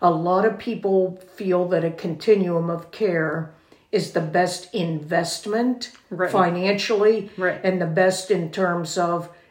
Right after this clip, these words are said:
Speaker 1: if I can just put this in quotes, we won't have to move again.
Speaker 2: Right.
Speaker 1: And that differs from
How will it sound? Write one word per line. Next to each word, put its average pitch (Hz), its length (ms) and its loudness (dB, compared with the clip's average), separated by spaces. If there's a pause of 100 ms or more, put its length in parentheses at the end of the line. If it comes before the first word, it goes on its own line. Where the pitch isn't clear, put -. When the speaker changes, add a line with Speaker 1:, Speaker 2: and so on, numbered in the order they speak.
Speaker 1:
if 180 200 4
I 175 120 6
can 175 220 -2
just 180 260 -6
put 180 200 0
this 175 220 -2
in 160 120 -8
quotes, 180 600 -2 (440)
we 214 100 4
won't 180 280 6
have 175 200 0
to 180 80 -2
move 165 340 0
again. 151 640 -12
Speaker 2:
Right. 190 420 -6 (380)
Speaker 1:
And 175 320 0
that 202 480 4 (560)
differs 185 880 2
from 170 640 0